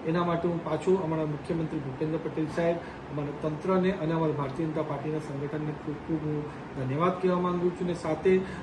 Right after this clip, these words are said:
પાછું કહેવા માંગુ છું કે જ્યારે જ્યારે કોઈ આવી આફત આવે, ત્યારે અમે અમારા લોકો સાથે ખભેથી ખભે મળાઈને ઊભા રહીશું અને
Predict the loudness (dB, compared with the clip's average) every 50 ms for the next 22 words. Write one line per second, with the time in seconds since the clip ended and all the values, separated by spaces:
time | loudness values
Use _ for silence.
0 | -10 -8 -2 -2 0 2 2 0 2 4 4 4 6 4 4 2 2 0 -2 -2
1 | 0 0 0 0 0 0 0 0 0 2 2 2 2 2 0 0 2 2 2 2
2 | 0 -2 -2 -2 -2 -4 -4 -4 -4 -4 -6 -4 -4 -2 0 2 2 2 0 -4
3 | -8 -10 -12 -6 0 2 2 2 2 2 0 2 4 4 6 4 4 2 0 2
4 | 2 4 4 4 2 2 0 0 0 0 0 0 -2 -2 0 0 -2 -2 -4 -6
5 | -10 -10 -4 0 8 10 10 10 10 8 4 2 2 2 4 4 4 4 4 4
6 | 4 4 2 2 2 0 0 0 0 2 4 4 4 2 2 0 0 0 -2 -6
7 | -8 -8 -6 -4 -4 -4